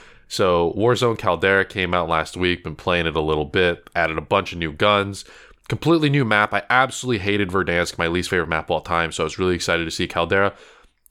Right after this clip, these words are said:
And my expectations were on the floor. They, they were so low,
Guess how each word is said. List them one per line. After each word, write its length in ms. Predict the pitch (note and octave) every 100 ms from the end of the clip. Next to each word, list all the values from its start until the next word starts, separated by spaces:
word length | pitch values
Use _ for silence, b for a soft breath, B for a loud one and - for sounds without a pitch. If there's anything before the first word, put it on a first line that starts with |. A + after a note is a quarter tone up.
| -
And 140 | A#2
my 220 | A2 C#3
expectations 960 | - C#3 - C3+ - A#2 A#2 D#3 D#3+ D3+ B B -
were 540 | G#2 A#2 B2 A#2+ - _ _ _ _ _ _
on 240 | C3+ C#3+ C3+
the 80 | A#2
floor. 480 | - G#2 E2+ D2 F2
They, 220 | G#2 B2+
they 240 | A#2 C#3
were 200 | C3+ A2+
so 540 | G2+ - - C#3+ C#3+ C#3+
low, 540 | B2+ A2+ A2 G#2+ G#2+